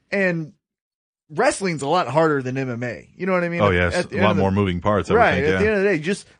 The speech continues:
Speaker 1: light the ring and fucking make sure you see it.
Speaker 2: Yeah.
Speaker 1: Like, that's all you really have to do. And then the fighters take care of the rest.
Speaker 2: Right.
Speaker 1: With wrestling, you know, you gotta
Speaker 2: Yeah.
Speaker 1: hit the lights, have the music
Speaker 2: Yeah,
Speaker 1: up,
Speaker 2: that
Speaker 1: all that
Speaker 2: seems like the
Speaker 1: stuff.
Speaker 2: legwork in M M A would come before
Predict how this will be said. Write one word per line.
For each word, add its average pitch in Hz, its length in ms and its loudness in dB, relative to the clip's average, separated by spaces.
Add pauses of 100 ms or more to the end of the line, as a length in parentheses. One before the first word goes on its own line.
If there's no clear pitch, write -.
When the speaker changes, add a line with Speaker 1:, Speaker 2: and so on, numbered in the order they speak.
Speaker 1:
light 220 300 0
the 185 100 0
ring 240 520 -2 (200)
and 127 220 -10
fucking 220 380 -4
make 233 120 -2
sure 226 140 -4
you 214 100 -4
see 247 160 -4
it. - 280 2
Speaker 2:
Yeah. 95 160 0
Speaker 1:
Like, 82 80 2
that's 214 180 2
all 202 160 6
you 143 80 0
really 147 200 2
have 107 100 -6
to 107 60 -8
do. 110 160 -6
And 131 80 -6
then 151 80 -4
the 135 60 -8
fighters 165 280 0
take 127 140 -6
care 117 140 -6
of 104 80 -8
the 107 60 -8
rest. 98 180 -4
Speaker 2:
Right. 80 240 2 (260)
Speaker 1:
With 120 140 -10
wrestling, 147 400 0
you 135 60 -4
know, 110 120 -6
you 110 140 -10
gotta 107 240 -8 (160)
Speaker 2:
Yeah. 87 140 0
Speaker 1:
hit 165 160 0
the 135 60 -6
lights, 135 340 0
have 143 180 0
the 117 60 -10
music 117 280 -4
Speaker 2:
Yeah, 98 120 4
Speaker 1:
up, 90 60 2
Speaker 2:
that 95 60 0
Speaker 1:
all 98 60 0
that 107 80 -6
Speaker 2:
seems 123 160 0
like 104 140 2
the 104 80 0
Speaker 1:
stuff. 107 180 4
Speaker 2:
legwork 98 160 2
in 98 80 0
M 95 120 2
M 92 100 0
A 95 120 0
would 87 160 -2
come 87 140 -4
before 82 560 0